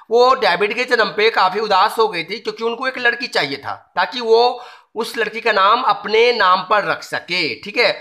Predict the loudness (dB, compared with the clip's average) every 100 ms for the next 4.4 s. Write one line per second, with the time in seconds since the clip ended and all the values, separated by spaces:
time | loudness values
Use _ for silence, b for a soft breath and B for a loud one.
0 | B -4 2 4 4 2 2 0 0 0
1 | -2 -6 -2 0 0 -4 -4 -6 -6 -6
2 | -6 -10 -10 -2 -2 -2 -10 _ _ -12
3 | -10 -10 -8 -10 -10 -18 b b -6 0
4 | 2 2 2 0